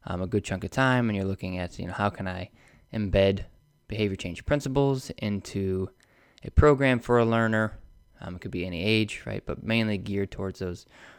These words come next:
those with de-, developmental disabilities. How can you better design programs, even initiate programs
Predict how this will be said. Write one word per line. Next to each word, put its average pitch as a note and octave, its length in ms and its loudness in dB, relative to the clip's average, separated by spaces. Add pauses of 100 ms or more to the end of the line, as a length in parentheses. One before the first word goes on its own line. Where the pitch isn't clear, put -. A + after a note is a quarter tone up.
(140)
those G#2 320 4
with F#2+ 160 -6
de-, F#2 260 -4 (160)
developmental G2 580 -2
disabilities. G#2 800 -2 (340)
How B2 200 0
can A#2 260 -2
you G2+ 540 2 (960)
better G#2+ 220 2
design G2 400 2
programs, F#2+ 600 2
even G#2+ 300 -4
initiate A2 500 0
programs F#2 640 -6